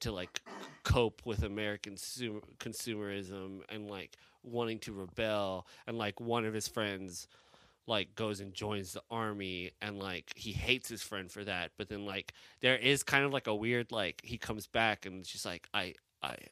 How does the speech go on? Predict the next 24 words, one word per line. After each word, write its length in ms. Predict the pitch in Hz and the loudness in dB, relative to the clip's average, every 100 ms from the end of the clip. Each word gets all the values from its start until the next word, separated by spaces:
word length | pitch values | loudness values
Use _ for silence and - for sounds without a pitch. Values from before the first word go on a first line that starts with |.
| - | -4
like, 280 | 107 60 - _ - - - - - | -2 -2 -8 _ -20 -20 -20 -20 0
kind 160 | - 170 | 10 10
of 60 | |
like 100 | 180 | 10
a 60 | 147 | 8
weird 240 | 123 143 | 8 8
pro-military 640 | 120 160 131 143 151 175 165 | 10 8 8 6 6 6 6
vibe 300 | 156 156 160 | 6 6 6
for 140 | - | 4
a 40 | 160 | 4
hot 200 | 175 160 | 4 4
second, 400 | 185 180 175 160 | 0 2 0 2
like, 340 | 135 127 - - | 4 4 2 -4
about 300 | 135 131 120 | 0 2 2
it 80 | 110 | 2
being 200 | 120 117 | 0 0
like, 280 | 104 92 113 | -2 -4 -4
you 40 | |
know, 140 | 104 | -4
like, 260 | 98 90 - - | -4 -6 -10 -4
"I 60 | 110 | -2
respect 720 | 101 - - 131 127 - 107 | -2 -6 -2 0 0 -2 -10
you, 160 | 95 | -10
though, 400 | 90 76 71 73 | -6 -4 -4 -4